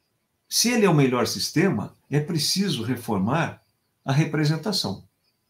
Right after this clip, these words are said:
A nossa representação é proporcional, no caso de deputados, né? É proporcional. Você vota, por exemplo, numa pessoa e elege outra,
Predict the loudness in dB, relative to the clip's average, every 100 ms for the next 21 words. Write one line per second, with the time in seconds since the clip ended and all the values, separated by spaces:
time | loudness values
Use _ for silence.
0 | _ _ _ _ _ _ _ _ _ _
1 | _ -20 -20 -2 4 4 6 4 4 2
2 | 2 2 0 0 -2 -2 -4 -2 -4 -2
3 | -2 -4 -6 -10 _ _ _ _ _ _
4 | _ -6 -4 -2 -2 -2 -4 -6 -8 -8
5 | -2 -2 -4 -10 -14 -16 _ -8 -4 -4
6 | -6 -10 _ _ -8 -4 -4 -2 -2 0
7 | -2 -2 -4 -12 _ _ _ _ _ _
8 | _ _ _ _ _ _ _ _ 2 4
9 | 4 4 4 2 0 -8 -6 -2 -2 -2
10 | -2 -4 -10 -20 -20 _ _ _ -2 -2
11 | 0 -2 0 2 2 2 2 2 2 2
12 | 0 0 -2 -4 -8 -14